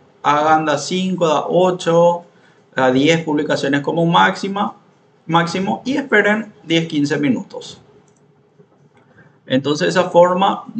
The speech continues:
Facebook no le va a penalizar. Y luego tienen lo que sería, eh, el flyer. El flyer es súper sencillo.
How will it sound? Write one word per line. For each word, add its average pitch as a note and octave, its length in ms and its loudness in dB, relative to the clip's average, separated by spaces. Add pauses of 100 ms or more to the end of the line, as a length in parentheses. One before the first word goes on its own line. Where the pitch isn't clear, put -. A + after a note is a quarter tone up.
(200)
Facebook C#3+ 400 0
no C#3 260 0
le D3+ 80 2
va C3 140 6
a A#2 80 0
penalizar. A#2+ 580 -2 (4000)
Y G#3+ 160 0
luego F#3 340 6
tienen D3 400 2
lo D#3+ 100 2
que D#3 120 0
sería, C3 720 2
eh, B2+ 340 4 (2750)
el C#3 180 2
flyer. G#2 560 0 (1300)
El C3+ 160 0
flyer D3+ 420 2
es C#3+ 160 0
súper D3 340 0
sencillo. F3 720 -2